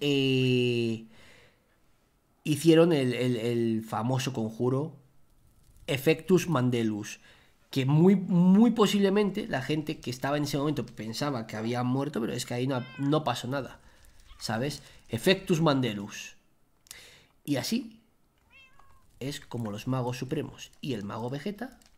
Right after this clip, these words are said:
fueron felices para siempre con su niña Leonarda. Un besito, descansa. Chicos, hasta aquí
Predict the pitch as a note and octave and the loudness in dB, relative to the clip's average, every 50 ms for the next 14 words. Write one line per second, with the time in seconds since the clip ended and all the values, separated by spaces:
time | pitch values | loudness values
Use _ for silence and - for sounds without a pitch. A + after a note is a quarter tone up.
0 | _ _ - - F#3+ E3+ A#2+ - - - G#2+ B2 B2+ B2+ C3 B2+ - - G#2+ C3 | _ _ -12 -8 -8 -8 -8 -8 -10 -10 -8 -8 -6 -6 -8 -12 -10 -10 -10 -10
1 | B2+ - G3 F3 E3+ F3 G#3+ - - _ _ _ - A#3+ A3+ G3+ G3 F3 D3 A#2+ | -8 -6 -8 -8 -8 -12 -14 -16 -20 _ _ _ -8 -8 -8 -6 -4 -4 -4 -4
2 | A2+ A2 G#2+ A2 G#2+ G#2+ G2 G#2+ A2 G#2+ A2+ - _ _ - - - - - - | -4 -6 -6 -8 -10 -10 -10 -12 -12 -14 -14 -16 _ _ -14 -10 -10 -10 -10 -12
3 | _ _ - - - _ _ - - F3+ F3+ D3 C3 - A#2 - - A#2+ B2+ - | _ _ -20 -20 -20 _ _ -14 -10 -8 -8 -8 -8 -10 -14 -14 -14 -14 -12 -10
4 | B2+ C3 C3 - - - - _ - - - - - - _ _ _ - - F4 | -10 -12 -12 -12 -16 -18 -20 _ -20 -20 -20 -20 -20 -20 _ _ _ 6 8 8
5 | A#4 A#4 A4+ A#4 F#4+ F4+ F4 - - - - _ - - - C4+ E4+ - - - | 8 8 6 6 6 6 4 2 -2 -8 -14 _ 0 4 6 6 6 6 4 2
6 | D4+ C4 - B3+ B3+ B3+ B3 A#3+ A3+ | 2 2 2 2 2 2 2 0 -4